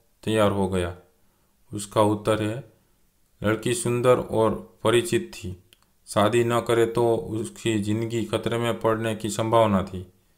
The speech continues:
इसलिए मोहन उससे विवाह करने के लिए तैयार हो गया। छठा है, थानेदार की क्या विशेषता थी? उसका उत्तर है, थानेदार की यह विशेषता थी कि वह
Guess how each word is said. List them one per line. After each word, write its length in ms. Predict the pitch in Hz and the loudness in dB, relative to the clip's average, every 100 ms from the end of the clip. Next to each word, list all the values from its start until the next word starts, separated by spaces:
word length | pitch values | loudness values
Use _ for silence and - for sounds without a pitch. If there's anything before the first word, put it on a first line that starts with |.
| _ _ _ _ 107 | _ _ _ _ -8
इसलिए 360 | 120 123 127 | -6 2 2
मोहन 360 | 117 113 117 117 | 2 2 2 2
उससे 300 | 107 - 110 | -2 -2 0
विवाह 320 | 104 110 110 | 2 4 2
करने 340 | 107 107 107 | 2 0 -2
के 140 | 101 98 | 0 0
लिए 220 | 98 92 | 2 0
तैयार 340 | 95 104 101 | 0 0 2
हो 120 | 95 92 | 0 -2
गया। 260 | 87 90 - _ _ _ _ _ _ _ _ _ _ _ - | -6 -8 -14 _ _ _ _ _ _ _ _ _ _ _ -6
छठा 320 | 117 - 123 | -4 2 2
है, 360 | 120 131 - _ _ - | 2 0 -6 _ _ -8
थानेदार 420 | 104 117 120 123 | -4 -2 2 2
की 180 | 120 123 | 2 -4
क्या 220 | - 123 | 0 2
विशेषता 520 | 113 107 110 104 98 92 | 2 2 -2 -2 -2 -2
थी? 400 | 98 90 - _ _ _ _ _ _ _ _ _ _ - | -4 -8 -10 _ _ _ _ _ _ _ _ _ _ -10
उसका 340 | 107 - 120 | -8 -4 2
उत्तर 320 | 110 107 117 113 | 2 4 2 2
है, 160 | 113 - _ _ _ - | 0 -6 _ _ _ 0
थानेदार 380 | 101 110 117 117 | 0 4 2 2
की 220 | - 117 | 0 2
यह 80 | 120 | 4
विशेषता 520 | 120 120 117 - 117 | 4 0 -4 0 -2
थी 200 | 123 113 | 0 -4
कि 500 | - 117 113 104 - _ _ _ _ _ _ _ 101 | 0 0 0 -4 -12 _ _ _ _ _ _ _ -2
वह 460 | 101 113 101 92 | 4 6 4 0